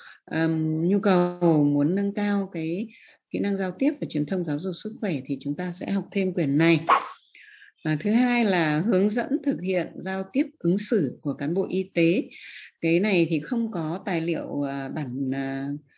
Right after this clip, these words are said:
copy mà chỉ có bản mềm. Các bạn muốn tham khảo cái này thì các bạn, à, download ở trên mạng. Có là hướng dẫn thực hiện kỹ năng giao tiếp ứng xử của cán bộ y tế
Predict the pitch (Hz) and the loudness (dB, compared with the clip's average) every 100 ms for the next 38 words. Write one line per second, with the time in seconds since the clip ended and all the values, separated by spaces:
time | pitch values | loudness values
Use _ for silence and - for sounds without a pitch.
0 | _ - 226 247 247 240 190 165 151 147 | _ -6 -2 4 6 6 4 4 2 0
1 | - 160 135 143 180 139 151 175 180 147 | -2 -4 -2 -2 -2 0 4 6 6 4
2 | - - - - - 208 214 - 156 160 | 0 -16 -20 -18 -8 -4 -2 0 2 4
3 | 165 175 240 247 208 208 156 143 165 180 | 6 4 4 0 -2 -2 -4 -4 -4 -2
4 | 165 160 147 170 185 185 - _ - - | -2 -2 -6 -4 -4 -6 -8 _ -20 -20
5 | - - - 147 139 - 190 190 208 285 | -20 -18 -6 -2 -2 -2 -2 0 0 -2
6 | - 165 131 - 175 170 165 165 156 151 | -4 -4 -4 0 2 4 2 0 -2 -2
7 | 165 202 - - _ _ _ _ _ _ | 2 2 0 -8 _ _ _ _ _ _
8 | _ _ - 151 147 165 208 226 190 160 | _ _ -8 -4 -2 -2 -2 -2 -2 -2
9 | 143 139 - _ _ 180 185 247 285 196 | -2 -4 -10 _ _ 2 4 6 4 2
10 | - 302 - _ _ _ - 175 185 180 | 0 -2 -4 _ _ _ -4 -2 2 0
11 | - - 165 202 202 190 185 - 269 294 | 0 -4 -2 0 -2 -2 -4 0 0 0
12 | - 175 196 196 127 143 123 151 180 - | -2 -2 0 -4 -4 -6 -4 -2 -2 -2
13 | 190 170 185 190 311 | -4 2 4 6 2